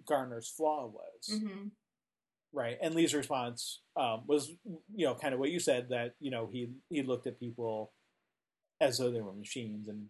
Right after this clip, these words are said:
Speaker 1: and forgot they're, you know, they were people
Speaker 2: Mm-hmm.
Speaker 1: or whatever, however it is he phrases it, right? And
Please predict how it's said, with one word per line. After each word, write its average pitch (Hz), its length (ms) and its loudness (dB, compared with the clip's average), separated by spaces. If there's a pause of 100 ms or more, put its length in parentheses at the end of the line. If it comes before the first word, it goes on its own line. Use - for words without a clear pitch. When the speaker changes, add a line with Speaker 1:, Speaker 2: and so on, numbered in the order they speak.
(160)
Speaker 1:
and 110 160 -8
forgot 101 400 -4
they're, 98 160 -8 (180)
you 123 100 -12
know, 95 120 -10 (100)
they 113 80 -6
were 95 100 -6 (100)
people 113 240 -6
Speaker 2:
Mm-hmm. 143 280 0
Speaker 1:
or 139 120 8
whatever, 131 320 8 (100)
however 131 400 10
it 107 80 -4
is 101 140 -6
he 110 100 -6
phrases 107 440 -6
it, 107 120 -10
right? 120 200 -2 (600)
And 165 340 12